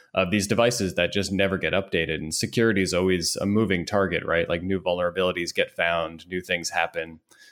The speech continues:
especially on, like, these smaller underpowered devices that might not even be able to protect themselves as well with, you know, strong hashing or, or whatever it might be. Um,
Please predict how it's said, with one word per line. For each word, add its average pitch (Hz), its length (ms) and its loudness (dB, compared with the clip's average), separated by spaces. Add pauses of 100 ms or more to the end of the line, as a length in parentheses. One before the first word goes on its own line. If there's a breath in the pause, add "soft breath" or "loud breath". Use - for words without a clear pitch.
especially 110 400 4
on, 95 180 4
like, 87 200 2
these 92 220 0
smaller 90 600 4
underpowered 98 520 2
devices 87 560 0
that 98 140 0
might 98 160 2
not 92 160 -2
even 90 160 -6
be 90 100 -2
able 87 180 -2
to 82 280 2 (120)
protect 98 340 -2
themselves 85 560 0
as 85 100 -8
well 90 340 4
with, 80 180 -2 (140)
you - 100 -10
know, - 200 -8 (200)
strong 87 340 2
hashing 85 480 -2
or, 80 100 -2
or 90 160 0
whatever 85 380 0
it - 60 -2
might 80 220 -2
be. 92 300 0 (500 loud breath)
Um, 92 380 2